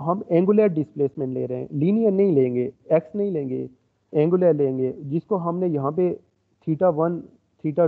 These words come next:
two और theta three से भी, अ, हमने denote किया है, ठीक है। इसलिए यहाँ पे हमने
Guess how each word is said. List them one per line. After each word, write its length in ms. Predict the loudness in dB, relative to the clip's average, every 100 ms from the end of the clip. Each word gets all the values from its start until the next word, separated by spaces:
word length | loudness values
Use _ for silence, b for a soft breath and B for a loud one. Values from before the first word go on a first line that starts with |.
| 0
two 160 | 0
और 140 | 0 -2
theta 240 | -4 -4 -4
three 180 | -2 -4 -2
से 100 | -4
भी, 160 | -4
अ, 1200 | -6 _ _ _ _ _ -8 -4 -2 -2 -4 -6 -6
हमने 260 | -2 -2 -4 -8 -12 -4
denote 340 | -2 0 -2 -4
किया 260 | -6 -4
है, 60 | -4
ठीक 240 | -4 -2
है। 120 | -2 -2 _ _ _ -4
इसलिए 400 | -2 0 -2 0
यहाँ 280 | 0 0 2
पे 80 | 2 2 -4 -6
हमने 300 | -4 0 0